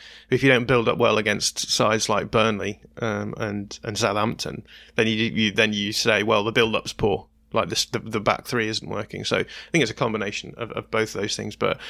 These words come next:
I, I also agree with, with Tom that I think in terms of the stuff that you want to be doing, having one fewer eight actually is a negative, has a negative impact on our, on our build-up in wide areas. Uh, question two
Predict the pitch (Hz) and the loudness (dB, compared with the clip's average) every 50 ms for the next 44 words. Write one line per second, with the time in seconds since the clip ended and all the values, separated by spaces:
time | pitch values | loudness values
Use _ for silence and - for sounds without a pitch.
0 | - - 110 113 - - 117 - 120 120 117 113 - 117 107 101 107 101 101 104 | -6 -2 -2 0 2 2 2 2 2 2 2 2 2 0 -2 -2 -2 -4 -4 -6
1 | - - - - 117 104 - - - - 117 110 107 104 98 95 - - - 107 | -8 -12 -6 -4 -4 -4 -4 -4 0 2 2 2 0 -2 -4 -6 -8 -8 -10 -10
2 | 110 - 110 104 104 - - - - - - - - 127 123 - - 135 123 123 | -4 -4 -4 -4 -4 -10 -16 -20 -20 -20 -6 -2 0 0 2 2 4 4 4 4
3 | 123 117 117 107 - 107 - 110 113 113 - - - 120 - - - 123 113 110 | 4 2 0 -2 -2 -8 -10 -6 -2 0 2 2 2 0 -2 -2 -4 -2 -2 -2
4 | 107 101 113 113 - - 110 110 110 - 113 104 107 113 117 113 - _ _ _ | 0 0 0 0 0 -4 -4 -4 0 2 2 4 4 2 2 0 -8 _ _ _
5 | _ _ _ - 127 117 110 113 110 110 113 117 120 113 110 110 - - 113 113 | _ _ _ 0 0 0 0 0 -2 0 2 2 4 4 2 0 -4 -2 -2 0
6 | 107 104 - 107 107 104 - - - 110 - - - - 107 104 104 104 - - | 0 2 2 2 0 0 -2 -4 -4 -4 -4 -4 -6 -4 -4 -6 -8 -8 -12 -14
7 | _ _ _ - 131 120 107 - - 120 117 113 113 113 104 113 107 - 104 98 | _ _ _ -4 -2 -2 -2 0 0 0 0 2 0 0 0 -2 -2 -2 -4 -4
8 | 98 - - - _ _ _ _ - 104 107 107 110 107 107 107 113 104 104 98 | -4 -8 -14 -20 _ _ _ _ -12 -8 -2 -2 0 0 2 0 0 0 -2 -2
9 | 107 107 104 101 - 110 95 - - - 107 101 101 101 101 - - 117 107 101 | -2 -2 -2 0 0 -2 -2 -2 -4 -6 -6 -4 -4 -6 -6 -6 -6 -4 -4 -4
10 | 101 98 - 104 104 98 - - - 101 101 104 104 104 104 107 104 101 104 104 | -6 -4 -4 -4 -4 -4 -6 -6 -6 -8 -6 -6 -4 -4 -4 -4 -2 -4 -6 -6
11 | 104 - - - _ - - - - - - - - - - - - - - 151 | -8 -12 -14 -14 _ -8 -6 -4 -4 -4 -6 -10 -12 -14 -14 -14 -8 0 4 6
12 | 147 139 135 - 165 - 156 139 - 180 175 147 - | 6 6 4 4 2 2 2 2 4 6 4 4 4